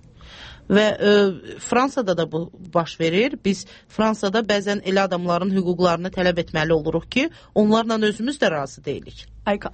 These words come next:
Speaker 2: I can't name them, but, uh,
Speaker 1: İndi adlarını çəkməyəcəm
Speaker 2: but, uh,
Speaker 1: adamların,
Speaker 2: we,
Speaker 1: amma
Speaker 2: we decided to support them because they were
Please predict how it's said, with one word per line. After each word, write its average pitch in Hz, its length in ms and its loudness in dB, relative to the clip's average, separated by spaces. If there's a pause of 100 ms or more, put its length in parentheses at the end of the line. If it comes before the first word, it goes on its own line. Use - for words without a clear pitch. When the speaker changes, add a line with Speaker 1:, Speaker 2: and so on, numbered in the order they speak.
(100)
Speaker 2:
I 196 60 2
can't 208 260 0
name 269 300 4
them, 180 320 0
but, 170 220 -4
uh, 175 400 2
Speaker 1:
İndi 196 120 4
adlarını 185 400 0
çəkməyəcəm 175 640 -4
Speaker 2:
but, 214 220 2
uh, 147 40 0
Speaker 1:
adamların, 165 380 0
Speaker 2:
we, 277 100 -12
Speaker 1:
amma 180 180 -4
Speaker 2:
we 208 340 4
decided 269 540 0
to 202 120 -8
support 262 460 -2
them 185 260 -2
because 202 400 0
they 202 100 0
were 202 280 0